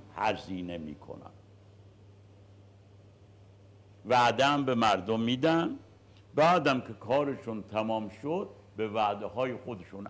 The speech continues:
عمل نمی‌کنن. و لذا اون نانجیب پس فطرتی که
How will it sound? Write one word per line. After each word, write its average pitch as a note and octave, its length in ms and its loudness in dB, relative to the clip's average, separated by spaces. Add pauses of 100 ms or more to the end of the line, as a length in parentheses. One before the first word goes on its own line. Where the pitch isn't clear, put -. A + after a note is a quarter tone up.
عمل C3 560 2 (360)
نمی‌کنن. G#2 840 -4 (420)
و D3+ 80 2
لذا E3+ 340 2
اون G#3+ 360 2
نانجیب C3+ 680 2 (440)
پس C#3+ 280 2
فطرتی B2+ 560 0
که A#2+ 320 0